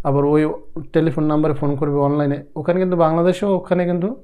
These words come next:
তাদের লো-, সব কিছু আছে। যখন আপনি এদেশের ভাষা পারবেন তখন বাংলাদেশে কিন্তু অন্য লোকদের আর হেল্প নিতে হবে না। মানে বাং-,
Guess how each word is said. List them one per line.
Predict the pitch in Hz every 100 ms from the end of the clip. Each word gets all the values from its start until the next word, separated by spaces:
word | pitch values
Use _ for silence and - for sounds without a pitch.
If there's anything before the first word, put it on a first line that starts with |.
| -
তাদের | 147 143 151
লো-, | 147 160
সব | - 175 -
কিছু | 147 147
আছে। | 123 - - - - - - - - - - - -
যখন | 135 170 202
আপনি | 190 190 190
এদেশের | 190 185
ভাষা | 143 135 165
পারবেন | 180 180
তখন | 175 160 185 214 - - - - - - -
বাংলাদেশে | 147 151 175 180 190
কিন্তু | 185 185 185
অন্য | 165 165
লোকদের | 170 170 156 175
আর | 165
হেল্প | 135 127 123
নিতে | 147 147
হবে | 147 135
না। | 120
মানে | 120 127
বাং-, | 123 139